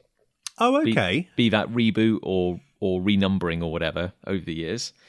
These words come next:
Speaker 2: And, um, they bas-, and they, they round it off by saying, um, "Forget the X-Men, forget Gen thirteen, the
Speaker 1: I do,
Speaker 2: Justice
Speaker 1: I,
Speaker 2: League of
Speaker 1: I,
Speaker 2: America."
Speaker 1: I have forgotten Gen thirteen, don't worry
Speaker 2: <laughs>
Speaker 1: about
Speaker 2: Nobody,
Speaker 1: that.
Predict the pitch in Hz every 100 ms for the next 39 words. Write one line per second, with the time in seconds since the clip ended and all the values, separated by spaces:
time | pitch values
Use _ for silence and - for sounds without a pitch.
0 | - - - _ _ _ - 113 120 120
1 | 120 123 120 120 120 120 120 _ _ -
2 | - _ _ _ _ _ _ _ 147 135
3 | 135 - 131 127 120 123 123 127 110 120
4 | 117 110 - 110 107 104 104 104 104 104
5 | - _ - 135 185 175 127 110 - -
6 | 104 98 95 - 98 120 - 117 113 110
7 | 107 - 104 98 101 90 85 87 - -
8 | 92 131 - 151 131 135 120 92 90 113
9 | 113 98 - 90 87 90 85 82 85 78
10 | - 165 90 - - 175 220 151 190 180
11 | - 185